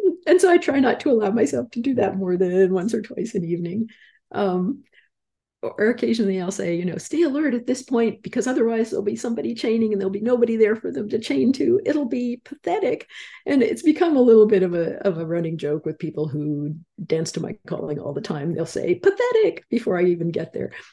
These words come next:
So I try not to, to overdo that. It's not really,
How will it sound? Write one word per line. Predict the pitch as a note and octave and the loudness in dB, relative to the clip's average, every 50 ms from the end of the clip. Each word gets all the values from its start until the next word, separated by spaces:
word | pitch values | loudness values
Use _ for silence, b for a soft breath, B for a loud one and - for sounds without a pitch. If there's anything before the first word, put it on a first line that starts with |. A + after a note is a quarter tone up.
| B B | B B
So | - D#4+ | 2 4
I | D4 - | 4 4
try | - F#4 F4 E4+ | 6 4 4 6
not | D4+ C#4+ C4+ B3+ - | 6 6 4 2 2
to, | - - - - _ _ - | 0 -2 -2 -4 _ _ -2
to | D4 A#3+ - - - _ _ - | -2 -2 -2 -4 -10 _ _ -2
overdo | A#3 B3 A3 B3 A3 G3+ G#3 G3+ | 0 2 2 2 2 2 2 0
that. | G3+ G3+ G3 F#3 - B B B B B | 2 2 0 -2 -2 B B B B B
It's | - C4+ G4 | -2 2 4
not | F#4+ F#4 G4 - - | 4 4 2 2 0
really, | C4+ D4 D4 D4 C#4+ C#4 C4+ C4+ - | -2 -2 -2 -2 -2 -2 -4 -4 -6